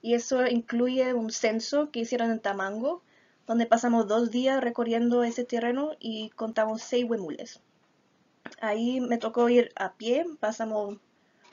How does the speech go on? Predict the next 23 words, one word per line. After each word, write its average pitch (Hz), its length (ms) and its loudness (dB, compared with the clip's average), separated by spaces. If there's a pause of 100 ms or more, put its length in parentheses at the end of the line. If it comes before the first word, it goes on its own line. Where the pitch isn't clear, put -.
(180)
o 190 460 0 (440)
<clears throat> - 440 -20
buscamos 247 440 0
huemules 247 260 2
en, 226 160 -4 (140)
en 196 320 -10
toda 247 340 -2
una 254 240 -2
ladera, 233 460 -2
y - 60 -8
el 214 80 -8
segundo 269 440 -2
día 285 340 -2 (440)
fuimos 240 340 0
en 233 80 -2
bote 285 420 0 (300)
a 220 180 -4
la 208 180 -2
otra 262 220 -2
parte 269 260 -2
de 269 60 0
la 269 80 2
reserva 277 500 0